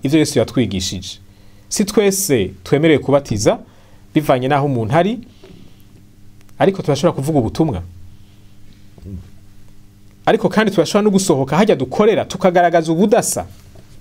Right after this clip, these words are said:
tugahindura ikibano cacu. Turasabwa no guhindura igihugu cacu ngo kibe umwigishwa,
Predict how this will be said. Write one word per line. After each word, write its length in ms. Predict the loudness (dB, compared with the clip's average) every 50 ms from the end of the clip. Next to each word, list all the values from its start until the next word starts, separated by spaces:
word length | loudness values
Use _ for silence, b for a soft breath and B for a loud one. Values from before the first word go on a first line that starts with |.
| -20 -20 -20 -20 -20 -20 -14 -14 -14 -10 -4 -2
tugahindura 400 | 0 0 0 0 0 -2 -4 -4
ikibano 340 | 0 2 2 2 2 0
cacu. 440 | 0 0 0 0 0 -2 -6 -12 -18 -18 -20 b b b b b b b b b b b b b b
Turasabwa 500 | -2 -2 -2 0 0 -2 -2 0 0 0
no 100 | 0 0
guhindura 680 | 0 0 0 0 -2 -2 -2 0 0 2 2 0 0 -2
igihugu 520 | -6 -4 -2 0 2 2 2 2 0 0
cacu 440 | 0 0 0 0 0 -2 -6 -8 -4
ngo 80 | -4 -4
kibe 200 | -4 -2 -2 -2
umwigishwa, 600 | 0 2 2 2 2 2 0 -2 -2 -4 -8 -12